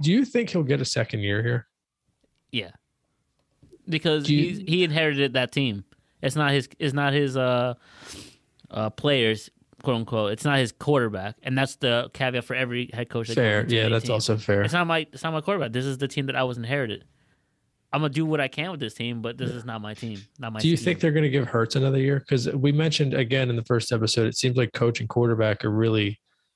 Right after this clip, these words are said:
Speaker 1: kind of joined at the hip. Although in this city, it seems like G M and quarterback are kinda tied at the hip.
Speaker 2: Yeah. Um, they'll give Hurts another. To answer your question this way, they're not gonna cut him, and they're not gonna trade for him unless it's something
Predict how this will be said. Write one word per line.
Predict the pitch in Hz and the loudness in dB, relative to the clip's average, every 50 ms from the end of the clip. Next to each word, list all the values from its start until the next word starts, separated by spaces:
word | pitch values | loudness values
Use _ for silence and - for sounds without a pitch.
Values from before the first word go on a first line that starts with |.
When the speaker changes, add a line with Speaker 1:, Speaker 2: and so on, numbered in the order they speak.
| _ _ _ | _ _ _
Speaker 1:
kind | - 147 139 135 | -2 0 2 2
of | 123 104 | 2 2
joined | 107 127 123 120 123 117 113 113 113 _ _ _ - | 2 2 2 4 4 2 0 -4 -12 _ _ _ -2
at | 123 110 - | -2 0 0
the | 110 | -4
hip. | 110 - - 117 120 117 - - | -4 -2 0 0 0 -2 0 0
Although | 139 139 143 143 151 | 2 4 4 4 2
in | 147 135 131 135 | 2 0 0 2
this | 151 147 - - - | 2 2 2 0 0
city, | - 147 135 127 123 | 0 2 2 2 0
it | 120 | 0
seems | - - 131 123 | 0 0 2 2
like | 123 113 107 | 2 0 0
G | - - 151 139 131 | 0 2 2 4 4
M | 123 123 123 | 4 2 2
and | 117 110 | 0 0
quarterback | - - 110 104 107 110 107 104 - | 2 2 2 2 4 2 2 0 -2
are | _ - - | _ -4 0
kinda | 120 104 | 0 0
tied | - - 113 104 98 | 0 2 0 0 2
at | 98 | 0
the | 98 | -2
hip. | 98 107 110 113 - - _ _ _ _ _ _ _ _ _ | 0 0 0 0 -2 -6 _ _ _ _ _ _ _ _ _
Speaker 2:
Yeah. | 101 104 101 95 92 95 - _ _ _ - - - - - - _ _ | -10 -10 -8 -10 -10 -12 -16 _ _ _ -20 -20 -20 -20 -20 -20 _ _
Um, | 135 135 143 147 147 143 - _ _ _ _ _ _ _ _ _ _ _ _ _ _ _ _ _ _ | -2 0 0 0 -4 -6 -14 _ _ _ _ _ _ _ _ _ _ _ _ _ _ _ _ _ _
they'll | 127 127 175 190 196 - | -2 0 2 2 2 2
give | - 208 202 156 | 2 0 0 0
Hurts | 143 - 185 180 - 175 | 0 0 -2 0 0 -2
another. | 165 160 160 151 147 135 123 113 104 - - _ _ _ _ _ _ _ _ - - _ _ _ _ _ _ - | 0 0 2 2 0 0 0 -2 -4 -8 -14 _ _ _ _ _ _ _ _ -20 -20 _ _ _ _ _ _ -4
To | - 196 | -2 -2
answer | 247 247 - 233 | -2 0 -2 -2
your | 175 - | -4 -4
question | - - - 156 156 151 - 190 165 151 | -4 -2 0 0 0 0 -2 -2 0 0
this | 139 143 - - | 0 0 0 0
way, | 175 170 175 170 - - - - - _ _ _ _ _ _ | -2 -2 -2 -2 -6 -14 -20 -20 -20 _ _ _ _ _ _
they're | 131 143 | 0 2
not | 180 196 202 - | 2 2 0 0
gonna | 202 170 143 120 | 0 0 -2 -2
cut | - - - - 143 - 156 | -4 -6 -2 -2 -2 -2 0
him, | - 190 196 214 220 220 - _ _ _ _ _ _ _ _ _ _ _ _ _ _ _ - | 0 0 0 0 -4 -6 -10 _ _ _ _ _ _ _ _ _ _ _ _ _ _ _ -2
and | 123 | 0
they're | 135 139 | 2 2
not | 151 156 151 | 2 0 0
gonna | 175 151 135 | 0 -2 -2
trade | 113 - - - - - 143 139 156 165 | -2 -4 -8 -8 -4 0 2 2 2 2
for | 156 - 180 | 0 -2 -2
him | 180 175 - | -2 0 0
unless | 127 127 139 139 135 - | 0 0 0 0 0 -2
it's | 147 135 - - | -6 -6 -2 0
something | 147 139 139 - 139 131 123 117 117 123 | 0 0 2 2 2 2 2 0 -4 -6